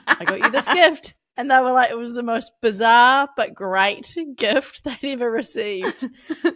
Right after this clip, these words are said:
Speaker 1: You could just imagine that in a flat.
Speaker 2: Oh my gosh, I love it. Love it.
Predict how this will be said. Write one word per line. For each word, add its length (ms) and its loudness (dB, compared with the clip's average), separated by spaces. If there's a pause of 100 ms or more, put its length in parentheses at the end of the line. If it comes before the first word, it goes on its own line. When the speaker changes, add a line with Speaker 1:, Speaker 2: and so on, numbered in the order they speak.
(100)
Speaker 1:
You 100 -2
could 120 -4
just 160 -8
imagine 360 -2
that 160 0
in 140 -6
a 80 -4
flat. 400 -6 (100)
Speaker 2:
Oh 120 -12
my 160 -14
gosh, 280 -12
I 80 -14
love 220 -14
it. 160 -16 (380)
Love 280 -4
it. 380 -6